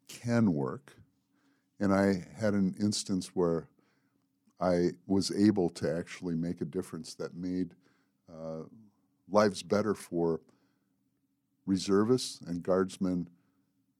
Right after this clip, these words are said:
who are put out there to do active duty missions,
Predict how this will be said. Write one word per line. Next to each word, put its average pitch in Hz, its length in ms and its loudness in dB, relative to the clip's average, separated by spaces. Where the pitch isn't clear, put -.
who 101 180 4
are 90 260 2
put 123 220 0
out 101 260 4
there 90 320 2
to - 80 -6
do 101 580 0
active 92 360 -2
duty 92 260 2
missions, 85 640 -2